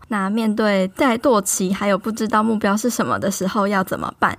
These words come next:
最后会再加码聊聊我们在做重量训练的时候可以利用什么样的心理学来克服大重量的恐惧感呢？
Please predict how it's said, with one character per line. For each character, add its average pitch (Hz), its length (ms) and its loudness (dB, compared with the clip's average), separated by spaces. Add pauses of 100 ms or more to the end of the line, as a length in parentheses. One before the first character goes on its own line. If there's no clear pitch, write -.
(100)
最 254 160 2
后 254 180 2
会 247 160 0
再 226 160 2
加 226 240 2
码 220 200 2
聊 190 200 2
聊 202 220 2
我 196 100 0
们 175 160 0
在 202 280 -2
做 190 120 2
重 240 220 0
量 233 180 2
训 247 160 -4
练 233 140 2
的 190 100 0
时 - 180 -2
候 208 220 0 (280)
可 240 120 -2
以 196 120 0
利 220 160 2
用 214 180 4
什 208 140 -2
么 180 100 0
样 254 160 2
的 220 100 2
心 247 220 0
理 208 140 2
学 180 220 0
来 175 180 2
克 214 200 0
服 175 220 -2
大 208 180 0
重 208 160 0
量 208 140 2
的 175 80 2
恐 202 240 -6
惧 247 160 0
感 - 220 -6
呢？ 226 200 0